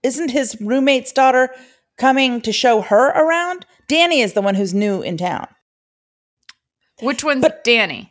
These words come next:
Speaker 1: Danny
Speaker 2: The blonde?
Speaker 1: has the dark hair. The
Speaker 2: Right.
Speaker 1: blonde is Amelia. It's, it was really, it, I'm, I'm asking, but you might not have the answer because I, I misunderstood it or they
Speaker 2: I didn't know one of them
Speaker 1: miscommunicated it
Speaker 2: was
Speaker 1: too.
Speaker 2: new in town. I guess,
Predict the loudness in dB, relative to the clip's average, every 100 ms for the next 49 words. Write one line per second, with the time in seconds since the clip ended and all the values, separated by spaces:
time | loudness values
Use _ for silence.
0 | -4 0 2 2 2 2 4 4 2 2
1 | 4 4 2 -4 -4 -10 _ _ _ _
2 | _ _ _ _ _ _ _ 0 4 4
3 | 4 2 0 0 2 2 0 -4 -12 -14
4 | -2 -2 0 0 2 2 0 0 4 4
5 | 4 2 -2 0 0 2 0 2 2 2
6 | 2 0 2 0 0 0 -2 0 0 0
7 | 2 2 2 2 2 2 -2 -2 -4 -2
8 | -4 0 4 6 4 2 -4 _ _ _
9 | -4 2 2 2 -2 -12 _ -4 0 2
10 | 0 -4 -6 _ _ -2 0 0 -2 2
11 | 4 6 4 4 2 4 4 4 2 4
12 | 2 2 4 6 4 4 2 2 0 0
13 | 0 -2 -2 -4 -4 -4 -2 2 2 0